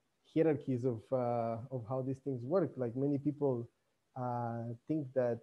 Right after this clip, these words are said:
uh, you know, being cashless is the future and so on, but in fact, it's a, it's a problem, no? Uh, we say that we are trying to provide an alternative to, to the, to the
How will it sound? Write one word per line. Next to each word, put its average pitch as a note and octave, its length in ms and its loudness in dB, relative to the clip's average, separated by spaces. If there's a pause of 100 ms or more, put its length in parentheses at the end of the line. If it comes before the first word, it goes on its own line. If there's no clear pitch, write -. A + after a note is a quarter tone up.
uh, A2+ 540 0
you A#2+ 100 -2
know, A2 260 -4 (500)
being C#3 220 4
cashless D3 580 2
is C3 140 -4
the B2 80 -8
future E3+ 480 -2
and B2 100 0
so B2+ 180 0
on, F#3+ 200 4
but C3+ 120 2
in A#2+ 120 -4
fact, D#3+ 240 0
it's C#3 220 -4
a, A#2+ 180 2
it's B2+ 140 -4
a - 40 -6
problem, D4 500 0
no? F3 180 -6 (380)
Uh, C3+ 280 0
we F3 240 4
say G#3 260 8
that D3 160 6
we D3 100 4
are D3 80 6
trying D#3 300 2
to C3+ 100 -8
provide C#3 420 2
an B2+ 100 0
alternative C#3 580 0 (120)
to, A#2+ 280 -4 (300)
to C3+ 120 -2
the, B2 280 -4
to C3+ 120 -6
the B2 120 -2